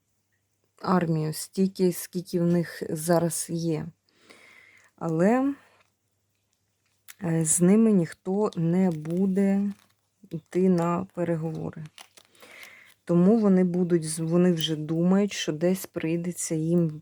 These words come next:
ви-, вивести війська, відступити. Переміщення. Вони про це думають. От.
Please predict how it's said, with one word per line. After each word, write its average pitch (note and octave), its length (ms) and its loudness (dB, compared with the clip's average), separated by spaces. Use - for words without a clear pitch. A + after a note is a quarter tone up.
ви-, E3 380 0
вивести D#3 760 0
війська, F3+ 560 -2
відступити. D#3+ 880 -6
Переміщення. E3+ 920 0
Вони E3 240 0
про F3+ 200 -4
це F3 220 -2
думають. D#3 760 -6
От. F#3+ 340 6